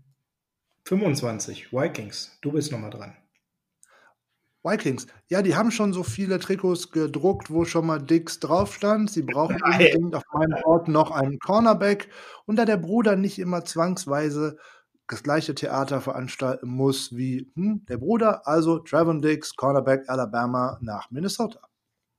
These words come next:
Speaker 1: Mhm, ist eine Möglichkeit. Da ich den aber ja sehr gerne bei uns sehen würde, ganz gegen deine intensivsten Proteste, Sie bei mir aber auch schon eben was getan haben in Richtung Wide Receiver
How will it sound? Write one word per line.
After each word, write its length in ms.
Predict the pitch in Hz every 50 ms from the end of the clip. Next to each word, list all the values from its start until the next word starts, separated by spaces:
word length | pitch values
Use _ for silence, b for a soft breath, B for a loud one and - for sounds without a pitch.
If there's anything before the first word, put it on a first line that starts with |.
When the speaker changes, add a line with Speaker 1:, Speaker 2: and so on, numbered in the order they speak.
| _ _
Speaker 1:
Mhm, 560 | - 175 160 160 175 226 285 285 214 175 - -
ist 240 | 151 143 - - 156
eine 160 | 156 147 139
Möglichkeit. 880 | 131 131 135 156 147 - - - - - 185 190 254 - - - - _ _ _ _ b b b b b b b b b b b b b b b b -
Da 140 | 135 127 139
ich 100 | 143 147
den 160 | 165 156 156
aber 140 | 151 147 143
ja 120 | 135 123
sehr 220 | 113 123 135 160
gerne 340 | 156 147 139 135 139 143 139
bei 160 | 127 127 120
uns 280 | 117 131 180 214 190 -
sehen 260 | 127 110 110 110 107
würde, 540 | 107 113 131 170 202 240 277 - - 127 113
ganz 420 | 123 143 156 233 233 185 - - -
gegen 300 | 151 156 165 165 151 143
deine 340 | 143 135 151 147 143 143 170
intensivsten 800 | 196 - - 190 180 156 143 151 - 156 - - - 120 123
Proteste, 760 | - - 131 - - 156 190 - - - - 110 165 - - - _ _ _ _ _ _ _ _ _ B B B B B B B B B B B _ _ _ _ _ _ _ _ _ - 123
Sie 160 | 127 156 180
bei 160 | 170 175 151
mir 180 | 147 151 151 143
aber 240 | 131 127 127 123 135
auch 120 | 156 165
schon 280 | - - - 160 143 -
eben 260 | 143 143 151 143 127
was 240 | 135 135 - - -
getan 520 | 120 - - - 120 123 143 151 135 120
haben 240 | 131 127 127 127 127
in 120 | 117 110
Richtung 680 | 110 120 123 123 - - - 117 117 113 110 110 120 123 _ _ _ _ _ _ _ -
Wide 200 | - 131 131 -
Receiver 680 | 185 185 - - 190 190 180 208 226 247 - - -